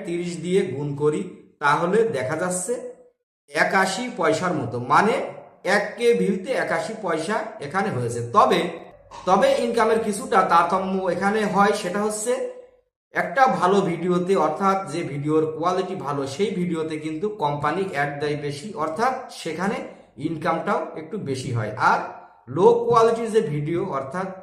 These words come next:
বেশি ভালো নয় যে ভিডিও সেই ভিডিওতে অ্যাডটা কম দেয়, যার কারণে সেখানে ইনকামটাও কম আসে।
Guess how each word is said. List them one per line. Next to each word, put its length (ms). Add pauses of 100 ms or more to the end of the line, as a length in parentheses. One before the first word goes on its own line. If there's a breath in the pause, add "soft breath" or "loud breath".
(120)
বেশি 220 (120)
ভালো 180 (120)
নয় 220
যে 80 (100)
ভিডিও 240 (120)
সেই 160 (100)
ভিডিওতে 400 (340 loud breath)
অ্যাডটা 340 (120)
কম 120 (120)
দেয়, 220
যার 240
কারণে 260 (400 loud breath)
সেখানে 340 (180)
ইনকামটাও 440 (160)
কম 140 (100)
আসে। 160